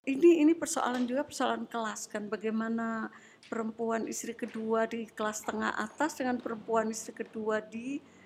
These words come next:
sebagai orang miskin. Dalam soal bagaimana identitas, status sosial, eh, beban kerja, apalagi rasa aman, perempuan jauh lebih berat yang miskin itu dibanding laki-laki.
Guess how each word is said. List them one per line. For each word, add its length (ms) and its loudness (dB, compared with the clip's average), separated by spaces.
sebagai 560 -2
orang 240 -4
miskin. 640 -8
Dalam 400 -4
soal 800 -6
bagaimana 800 -4
identitas, 880 -8
status 320 -6
sosial, 800 -8
eh, 320 -6
beban 400 -2
kerja, 960 -8
apalagi 720 -12
rasa 400 -8
aman, 480 -2
perempuan 480 -2
jauh 320 2
lebih 240 -4
berat 400 -4
yang 160 -4
miskin 400 -8
itu 160 -6
dibanding 800 -2
laki-laki. 560 -16